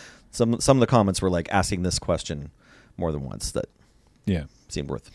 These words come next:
Speaker 1: coming back to.
Speaker 2: Uh, and finally, before we move on, the actual, uh, largest and most frequent piece of feedback we received on last episode was that Cam was real quiet, uh, and we discovered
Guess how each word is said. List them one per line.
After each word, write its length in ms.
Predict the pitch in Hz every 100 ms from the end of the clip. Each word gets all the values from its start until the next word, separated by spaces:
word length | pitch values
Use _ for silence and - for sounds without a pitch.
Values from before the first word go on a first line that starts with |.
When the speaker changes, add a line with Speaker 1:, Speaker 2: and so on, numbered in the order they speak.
| - _ -
Speaker 1:
coming 140 | -
back 140 | 62 -
to. 120 | - - -
Speaker 2:
Uh, 240 | 127 117 110 - - -
and 160 | 185 165
finally, 300 | 202 175 135
before 420 | 123 127 139 127 -
we 120 | 127
move 200 | 123 113
on, 260 | 110 110 120
the 120 | 123
actual, 540 | 123 - 135 113 110 - -
uh, 140 | 120 113
largest 380 | 120 113 110
and 60 | 120
most 180 | 101 -
frequent 300 | 196 165 117
piece 180 | 117 -
of 80 |
feedback 340 | 117 98 98 -
we 80 | 98
received 360 | 98 107 95
on 120 | 98
last 220 | 95 95 104
episode 440 | 95 95 98 85 - _
was 180 | 101 95
that 180 | 104 95 _ _
Cam 400 | - 175 101 78
was 260 | - 110 92
real 460 | 104 120 196 226 196
quiet, 580 | - 165 123 92 107 _ _ _ -
uh, 240 | 110 107 -
and 180 | 123 127
we 80 |
discovered 640 | 123 120 - 320 214 110